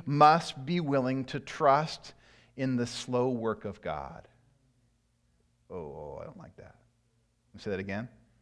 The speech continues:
For the fruit of the Spirit to be cultivated in our souls, we must learn to trust the slow work of God. How about this? These words from Pierre Teilhard de Chardin.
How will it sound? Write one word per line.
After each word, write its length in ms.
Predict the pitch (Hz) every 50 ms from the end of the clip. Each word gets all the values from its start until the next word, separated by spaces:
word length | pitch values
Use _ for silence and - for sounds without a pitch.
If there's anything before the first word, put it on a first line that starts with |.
| _ _ _ _ _ _ _ _ _ _ _ _
For 100 | - 123
the 80 | 104 92
fruit 260 | - - 143 143 135
of 60 | 104
the 60 | 98
Spirit 520 | - - - - - 110 110 110 104 - -
to 60 | 87
be 100 | 90 92
cultivated 580 | - - 113 104 - 110 101 101 98 98 92
in 60 | 87 82
our 100 | 73 73
souls, 460 | - - - 98 95 90 80 78 -
we 120 | - 85 80
must 440 | 82 85 90 92 95 101 - - - - - - 101
learn 240 | 95 92 87 85 87 -
to 100 | - -
trust 460 | - - - - 90 85 85 - - - _ _
the 80 | -
slow 540 | - - - - 87 90 90 82 69 - - - _ _ _ _ _ _ _ _
work 400 | - 85 85 73 - - - - _ _ _ _ _ _ _ _
of 120 | - - -
God. 280 | - 65 - - - - - _ _ _ _ _ _ _ _ _ _ _ _ _ _ _ _ _ _ _ _ _ _ _ _ _ _ _ _ _ _ _ _ _ _
How 80 | - 139
about 220 | 120 123 113 -
this? 280 | - 127 107 92 - - - - - - -
These 160 | - 120 117
words 300 | 113 117 131 127 127 127
from 260 | - - 131 120 113 113
Pierre 500 | - - 123 120 123 120 120 117 113 110
Teilhard 560 | 113 - 127 120 120 120 - 120 120 117 104
de 140 | 110 107 107
Chardin. 640 | - - 123 107 104 104 113 113 107 95 90 90